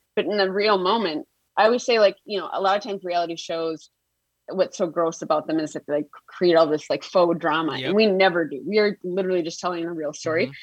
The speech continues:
Speaker 1: because you don't have to make up drama. This
Speaker 2: <laughs> Right.
Speaker 1: kind of stuff happens, you know?
Speaker 2: <laughs> Yeah.
Speaker 1: So, um, yeah, it's, we've, yeah, and we've had other things happen throughout
Speaker 2: Wow.
Speaker 1: filming that,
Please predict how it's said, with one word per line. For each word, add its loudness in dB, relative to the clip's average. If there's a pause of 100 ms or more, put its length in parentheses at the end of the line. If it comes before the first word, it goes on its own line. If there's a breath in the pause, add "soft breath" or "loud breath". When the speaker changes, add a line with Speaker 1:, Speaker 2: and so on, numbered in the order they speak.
(140 loud breath)
Speaker 1:
because 6
you 8
don't 6
have 0
to 0
make 0
up -2
drama. -6
This 4
Speaker 2:
<laughs> -
Right. 0
Speaker 1:
kind 6
of 2
stuff 0
happens, -4
you 4
know? 4 (180 loud breath)
Speaker 2:
<laughs> -14
Yeah. -8 (140 loud breath)
Speaker 1:
So, 6
um, -4 (240)
yeah, 2
it's, -12 (100)
we've, -8 (100)
yeah, 2
and -2
we've -4
had 0
other -8
things -12
happen -6
throughout -6
Speaker 2:
Wow. -14
Speaker 1:
filming -2
that, -8